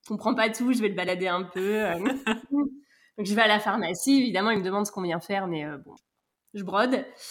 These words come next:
Speaker 2: Ouais.
Speaker 1: Et, heu, et donc, heu, on va à la maison, je fais mon test, heu, et là, positif, génial. Je, j'avais prévu de faire je sais plus quoi avec lui, et puis je dis : « Bah, on va aller au laboratoire avant, maman va faire une prise de sang. » Alors évidemment, il me demande pourquoi.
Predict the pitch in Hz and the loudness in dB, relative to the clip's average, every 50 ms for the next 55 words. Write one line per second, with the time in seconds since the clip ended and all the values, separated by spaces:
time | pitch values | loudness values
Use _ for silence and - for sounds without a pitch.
0 | - - - 208 196 190 185 - - 226 233 233 233 226 214 214 208 202 202 202 | -10 -6 -4 -4 -2 -4 -4 -4 -2 2 4 6 6 6 6 6 6 6 4 4
1 | 196 196 190 190 190 185 180 180 180 180 - - 226 220 196 226 226 220 220 - | 4 4 2 2 2 2 0 0 -2 -4 -4 -2 -2 -2 0 0 0 0 0 0
2 | 233 202 190 190 185 185 180 180 180 175 175 170 170 170 175 185 190 180 180 190 | 0 2 2 2 2 2 0 0 -2 -2 -2 -2 -2 -2 -2 -2 -2 -2 -2 -2
3 | 185 240 247 175 175 180 220 240 247 247 254 226 196 190 190 190 190 214 220 226 | -2 -4 -4 -4 -4 -2 0 0 0 0 -2 -4 -4 -4 -4 -4 -2 0 2 4
4 | 247 254 262 269 262 262 - - 214 190 185 180 175 175 175 175 175 175 175 175 | 4 4 4 2 0 -4 -6 -4 -4 -2 -2 -2 -2 -2 -4 -4 -4 -4 -4 -2
5 | 180 185 190 190 202 202 - 220 202 202 202 196 - - 180 175 180 - - 160 | -2 0 0 0 0 0 -2 -4 -4 -4 -6 -10 -10 -12 -12 -12 -12 -14 -14 -14
6 | 98 98 - - 175 165 _ _ _ - 196 180 175 170 170 170 180 175 170 - | -16 -16 -20 -20 -20 _ _ _ _ -20 -18 -16 -14 -14 -12 -12 -12 -12 -10 -10
7 | 185 180 - - 214 202 208 196 - - 208 180 - 196 185 202 - 208 190 185 | -10 -8 -6 -4 -4 -4 -4 -4 -4 -4 -4 -4 -6 -8 -10 -6 -4 -2 0 0
8 | 175 165 165 - 220 262 277 277 254 262 - 202 185 180 180 180 175 165 - - | -2 -4 -6 -4 -2 0 0 0 -2 -4 -6 -10 -10 -10 -6 -4 -2 -2 -2 -4
9 | - - - _ _ _ _ _ 202 185 196 190 190 196 202 196 190 190 190 220 | -10 -18 -20 _ _ _ _ _ 0 2 4 4 4 2 0 0 0 0 -2 0
10 | 226 247 262 254 254 - - 262 269 269 262 247 214 208 220 233 240 226 208 208 | 0 0 0 0 -2 -2 -2 0 0 0 -2 -4 -6 -6 -6 -6 -6 -6 -6 -6
11 | 220 214 196 - 220 208 202 202 - 220 202 208 - - 208 185 170 175 180 180 | -6 -6 -6 -8 -8 -10 -10 -10 -10 -8 -6 -4 -4 -2 0 0 0 0 -2 -2
12 | 180 190 208 208 202 196 202 208 220 208 233 220 214 - - 220 202 202 220 254 | -2 -2 -2 -2 -2 0 0 0 0 0 -4 -6 -6 -2 2 6 8 10 10 10